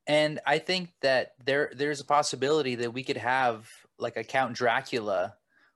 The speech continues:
hosting the Golden Globes next year when Amy Poehler and Tina Fey finally step down from the mantle. I mean, there are plenty of opportunities for the paranormal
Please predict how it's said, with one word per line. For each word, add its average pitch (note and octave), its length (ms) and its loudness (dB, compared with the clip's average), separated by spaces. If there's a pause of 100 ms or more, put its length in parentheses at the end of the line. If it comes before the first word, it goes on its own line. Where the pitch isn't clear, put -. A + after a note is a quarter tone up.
(140)
hosting A#2 760 0 (800)
the B2+ 60 -4
Golden B2+ 360 0
Globes C#3 280 2
next G#2 300 -8
year G#2 300 -12 (100)
when B2 360 -2
Amy C3 260 -4
Poehler C3 440 0
and A2 380 -6 (100)
Tina B2+ 240 -6
Fey C3 220 0
finally A#2+ 680 -4 (420)
step - 320 -2
down D3+ 460 0 (260)
from A#2+ 160 -10
the A2+ 60 -6
mantle. D#3 500 -2 (560)
I C#3 60 -2
mean, D3+ 160 -4
there F#3+ 160 4
are A#3 100 6
plenty A3+ 360 0
of G#3+ 100 0
opportunities D#3+ 720 -2
for E3 640 2 (240)
the C#3+ 240 -12
paranormal C3+ 800 0